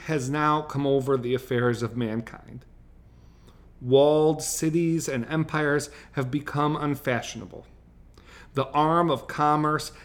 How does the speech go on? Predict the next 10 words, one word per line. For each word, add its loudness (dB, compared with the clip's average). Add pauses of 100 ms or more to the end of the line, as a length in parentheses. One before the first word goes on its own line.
has -2
borne 2
away 4
the 0
gates 2
of -12
the -12
strong 0
city. -12 (720)
Intelligence 2